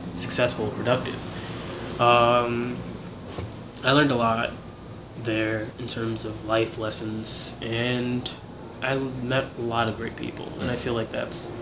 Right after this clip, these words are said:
Speaker 1: pretty much the whole reason of college, to meet good people, good contacts, and also to learn a few things.
Speaker 2: Were you pursued by any fraternities?
Speaker 1: Um, a few.
Speaker 2: And why didn't you mess with that?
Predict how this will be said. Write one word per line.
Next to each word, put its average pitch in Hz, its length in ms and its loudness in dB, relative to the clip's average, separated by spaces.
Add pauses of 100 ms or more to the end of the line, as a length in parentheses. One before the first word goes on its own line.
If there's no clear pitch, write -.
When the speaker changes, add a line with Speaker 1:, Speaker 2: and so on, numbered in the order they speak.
(240)
Speaker 1:
pretty 127 180 4
much 117 440 -2 (320)
the 120 80 -8
whole 120 180 -2
reason 117 280 2
of 120 60 0
college, 131 420 0 (420)
to - 100 -6
meet 123 320 2
good 120 200 0
people, 113 580 0 (160)
good 117 180 -2
contacts, 113 800 -2
and 170 460 -2
also 165 240 0
to 170 80 -2
learn 156 240 4
a 127 40 2
few - 140 -6
things. - 400 -8 (480)
Speaker 2:
Were 104 140 2
you 131 240 6
pursued 135 500 2
by 123 180 8
any 123 180 4
fraternities? 131 680 2 (360)
Speaker 1:
Um, 127 440 6
a - 40 0
few. 113 220 2 (2000)
Speaker 2:
And 95 300 4
why 101 180 6
didn't 92 200 2
you 92 180 4
mess 92 220 2
with 85 120 -6
that? 80 200 -4